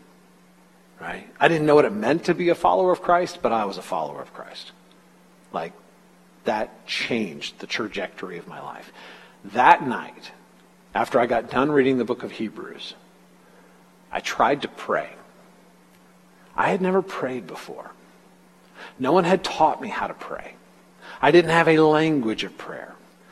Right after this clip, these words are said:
I felt ridiculously self-conscious and, and, and completely uncomfortable, right?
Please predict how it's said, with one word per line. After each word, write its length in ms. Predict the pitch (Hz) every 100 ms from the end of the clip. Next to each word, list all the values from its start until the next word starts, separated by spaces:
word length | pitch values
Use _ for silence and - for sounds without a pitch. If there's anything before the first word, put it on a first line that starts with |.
| - -
I 100 | 143
felt 220 | 135 170 165
ridiculously 920 | 151 127 - 185 202 233 214 - 185
self-conscious 1080 | - - - - - 190 196 - 185 - - - - - -
and, 160 | 147 -
and, 200 | 147 139
and 200 | 135 139
completely 1040 | - 147 - - 180 226 233 214 202 185
uncomfortable, 960 | - 170 175 - 165 165 - 131 - 82 - -
right? 360 | - 127 147